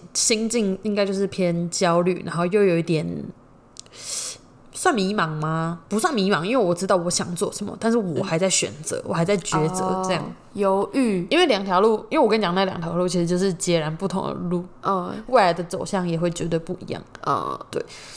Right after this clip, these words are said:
Speaker 1: 所以现在就是卡在一个交叉口。
Speaker 2: 哦。
Speaker 1: 对吧？可以理解吧？
Speaker 2: 有，我理解了。
Speaker 1: 好，心境大概就是这样。
Speaker 2: 好。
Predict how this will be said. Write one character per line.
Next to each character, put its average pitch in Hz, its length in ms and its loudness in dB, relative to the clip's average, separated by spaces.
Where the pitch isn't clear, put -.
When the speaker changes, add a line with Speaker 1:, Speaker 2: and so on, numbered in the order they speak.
Speaker 1:
所 - 160 -2
以 185 180 2
现 185 140 -2
在 190 100 2
就 185 120 0
是 190 80 -2
卡 - 240 -4
在 180 160 2
一 - 20 2
个 165 320 0
交 180 220 4
叉 170 240 2
口。 - 260 -4
Speaker 2:
哦。 190 680 -4
Speaker 1:
对 180 80 2
吧？ 185 200 -8
可 196 100 2
以 185 60 4
理 170 120 4
解 - 200 -4
吧？ - 120 -14
Speaker 2:
有， - 380 -6
我 196 140 -4
理 190 140 -2
解 - 240 -6
了。 - 100 -12
Speaker 1:
好， - 40 -18
心 226 320 -2
境 208 260 0
大 196 120 2
概 180 120 0
就 170 120 -2
是 165 100 -4
这 165 140 -6
样。 151 100 -6
Speaker 2:
好。 330 180 -14